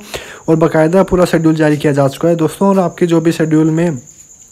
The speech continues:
Schedule के हिसाब से पूरी university चल रही है, तो उम्मीद है कि जल्दी से जल्दी आपकी counseling complete करा करके आपके schedule के हिसाब से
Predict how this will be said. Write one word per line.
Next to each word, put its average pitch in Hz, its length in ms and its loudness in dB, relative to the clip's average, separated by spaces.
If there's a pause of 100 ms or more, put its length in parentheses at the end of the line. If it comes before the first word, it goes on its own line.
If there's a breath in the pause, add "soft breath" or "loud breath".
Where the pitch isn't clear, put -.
(760 loud breath)
Schedule 170 280 2
के 170 100 0
हिसाब 151 240 2
से - 140 2
पूरी 165 260 6
university 165 360 2
चल 151 160 2
रही 160 100 2
है, 180 60 2
तो 175 120 0
उम्मीद 165 280 2
है 156 120 2
कि 165 140 -8
जल्दी 160 240 0
से 156 80 -4
जल्दी 151 220 0
आपकी 139 220 -2
counseling 151 500 -4 (180)
complete 147 320 -2
करा 139 180 2
करके 143 240 -2
आपके 160 420 0
schedule 151 440 0
के 165 60 0
हिसाब 143 320 0
से 156 80 -4